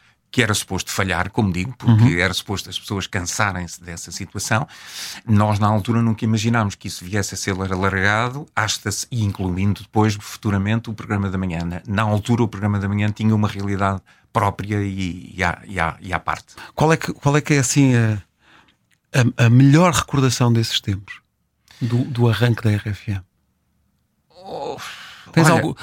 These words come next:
Speaker 2: guardas alguma nostalgia desses tempos? Estás
Speaker 1: mu-,
Speaker 2: contigo às vezes a pensar nele?
Speaker 1: muito, muitas ve-, eh, bom, e à medida que a idade vai avançando, <laughs> digamos, cada vez mais. Mas sim, guardo, eh, indiscutivelmente. Eh, costumo falar bastante,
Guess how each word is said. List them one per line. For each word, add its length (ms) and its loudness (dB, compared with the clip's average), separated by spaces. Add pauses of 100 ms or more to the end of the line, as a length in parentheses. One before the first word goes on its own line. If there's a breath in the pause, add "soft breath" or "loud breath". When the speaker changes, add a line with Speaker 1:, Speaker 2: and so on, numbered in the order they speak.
Speaker 2:
guardas 280 2
alguma 240 2
nostalgia 640 2
desses 240 0
tempos? 180 4
Estás 160 6
Speaker 1:
mu-, 40 -4
Speaker 2:
contigo 240 0
às 80 2
vezes 160 0
a 60 0
pensar 340 2
nele? 160 4
Speaker 1:
muito, 340 4
muitas 360 4
ve-, 100 -10
eh, 160 2
bom, 180 -6
e 100 0
à 80 4
medida 320 0
que 120 -2
a 40 0
idade 300 -2
vai 200 -4
avançando, 560 2
<laughs> 20 -2
digamos, 380 2
cada 240 2
vez 220 4
mais. 280 2 (380 loud breath)
Mas 260 6
sim, 240 4
guardo, 600 0
eh, 360 -2
indiscutivelmente. 1120 -2
Eh, 840 -4 (200)
costumo 920 2
falar 460 0
bastante, 800 -2